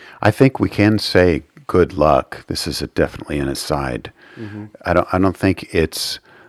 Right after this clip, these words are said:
Speaker 1: unchristian to, to use the phrase because we're describing how we experience life. It seems chance. It seems, you know, in French, it's bon chance. So it seems,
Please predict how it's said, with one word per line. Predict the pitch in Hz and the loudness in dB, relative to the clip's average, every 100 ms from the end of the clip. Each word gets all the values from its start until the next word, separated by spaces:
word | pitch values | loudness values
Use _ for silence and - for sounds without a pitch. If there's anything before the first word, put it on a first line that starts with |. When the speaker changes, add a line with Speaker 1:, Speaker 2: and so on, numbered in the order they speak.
| _ _ - | _ _ -2
Speaker 1:
unchristian | 87 80 - 87 - - 78 71 - | -2 -2 2 0 2 -4 -4 -4 -8
to, | - 78 73 71 - _ _ _ _ - | -2 0 0 -2 -8 _ _ _ _ -10
to | - | -4
use | 76 78 85 80 - | -2 0 0 0 -6
the | |
phrase | 80 - 82 76 73 | -8 2 4 4 0
because | - 80 82 | -4 -2 -2
we're | 85 | -2
describing | 80 76 - - 90 104 113 107 | -4 -4 -4 4 6 6 6 4
how | 82 90 90 92 - _ - | 2 4 6 4 0 _ -4
we | 82 80 | -2 -2
experience | 78 - - - 95 90 78 69 69 - - - _ _ _ _ _ | -4 -6 -8 -2 2 2 0 -4 -8 -10 -10 -10 _ _ _ _ _
life. | 85 85 62 - - - _ _ _ _ _ _ | 2 4 4 -4 -20 -20 _ _ _ _ _ _
It | - 92 | -6 -6
seems | - - 131 120 80 - - - _ _ _ _ _ _ _ - | -4 6 8 8 4 -2 -6 -10 _ _ _ _ _ _ _ -4
chance. | - 71 - - - - - | 0 0 -2 -10 -12 -12 -14
It | - | -14
seems, | - 98 104 104 - 82 | -4 2 2 2 -4 -4
you | 82 | -2
know, | 78 | 0
in | - | 0
French, | 82 92 85 - | 0 2 2 0
it's | 73 | -6
bon | - 85 | 0 2
chance. | 85 - 69 - | 2 2 0 -4
So | - - 80 | -4 0 2
it | 71 - | 0 -2
seems, | - 131 - - | -2 0 -2 -8